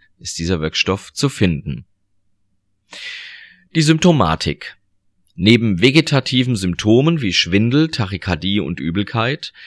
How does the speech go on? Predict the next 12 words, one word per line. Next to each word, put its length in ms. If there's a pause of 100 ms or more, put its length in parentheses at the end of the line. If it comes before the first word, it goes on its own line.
(300)
treten 480
in 220
der 140
Rauschphase 720
psychedelische 920
Wirkungen 500
auf, 360
wie 200
Pseudohalluzinationen, 1600
vor 220
allem 240
optische, 680